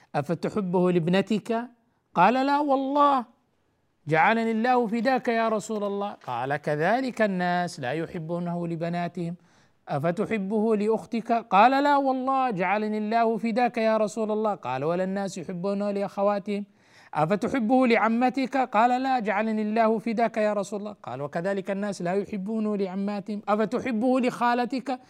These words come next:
قال: "لا، فداك أبي وأمي يا رسول الله." قال: "كذلك الناس لا يحبونه لخالاتهم."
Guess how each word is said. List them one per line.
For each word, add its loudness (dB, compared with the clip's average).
قال: 8
"لا، 4
فداك 0
أبي 0
وأمي 0
يا -2
رسول -4
الله." -2
قال: -6
"كذلك -2
الناس -4
لا 0
يحبونه -2
لخالاتهم." -8